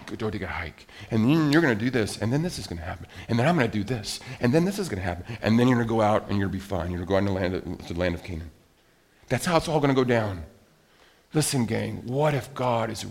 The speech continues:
really calling the shots down to the detail? How are we going to pray in response to the promised pushback? 'Cause I know it's a long service a little bit here, but let's take some time.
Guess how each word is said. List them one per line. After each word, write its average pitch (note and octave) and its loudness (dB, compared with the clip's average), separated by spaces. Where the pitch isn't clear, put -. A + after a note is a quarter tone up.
really A#2 -2
calling G#2+ -6
the G2 -8
shots - -8
down A#2+ -2
to G#2+ -2
the G2 -4
detail? - -16
How C3 2
are D#3 12
we C#3+ 8
going B2+ 6
to A2 2
pray A2+ 0
in C3 4
response B2 4
to B2 -6
the G#2+ 2
promised C3 2
pushback? - -8
'Cause B2+ -6
I C3+ 8
know D#3 8
it's D3 0
a C#3 -2
long C3 8
service A#2 -2
a A#2 -2
little A2+ 0
bit G#2+ 0
here, G#2+ 2
but A2+ 4
let's C#3 0
take E3 0
some E3 -6
time. G2+ -10